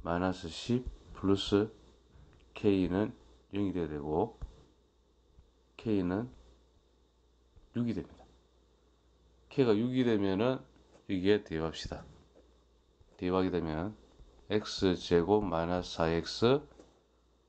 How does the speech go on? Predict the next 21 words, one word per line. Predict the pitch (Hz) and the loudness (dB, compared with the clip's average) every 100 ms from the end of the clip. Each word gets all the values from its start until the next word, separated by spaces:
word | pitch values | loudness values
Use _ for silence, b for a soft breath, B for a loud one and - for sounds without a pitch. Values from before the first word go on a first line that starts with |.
| _ _ _ - _ _ | _ _ _ -20 _ _
플러스 | 101 104 101 101 98 104 - - - - | -4 -4 -2 -2 -2 -4 -18 -20 -20 -16
사는 | - - 87 87 85 87 113 127 - - - | -10 2 4 4 2 0 -2 -4 -12 -20 -6
영이 | 101 104 92 | 2 2 4
되고, | 87 73 73 78 127 - - b b b b b - - | 0 0 0 0 0 -4 -20 b b b b b -20 -4
X | 127 - 117 | -4 -2 -2
마이너스 | 104 90 92 101 - 90 | 4 4 4 0 -2 -6
이의 | 82 95 120 139 - - _ - - _ _ _ _ _ _ - _ _ _ - | 2 2 2 -4 -18 -20 _ -20 -20 _ _ _ _ _ _ -20 _ _ _ -6
제곱은 | 95 90 95 110 110 - _ - | -2 2 4 4 2 -4 _ 0
영이 | 110 90 | 2 4
되죠. | 80 87 127 - b b b b - | 2 4 2 -2 b b b b -8
자, | 101 | -2
이게 | 110 110 143 | 0 0 0
X는 | 139 - 113 135 143 - - - _ _ _ - _ _ _ - _ | -2 0 2 0 -2 -16 -20 -20 _ _ _ -20 _ _ _ -20 _
이가 | 98 117 | 0 2
됩니다. | 113 104 - - - _ b b b b b | 2 -2 -6 -18 -20 _ b b b b b
자, | - | 2
X는 | 151 151 151 123 98 | 2 4 0 2 0
이, | 110 107 - 107 | -2 -4 -8 -6
일 | 113 - | -6 0
대 | 104 | 4
오를 | 95 95 98 127 | 6 4 4 0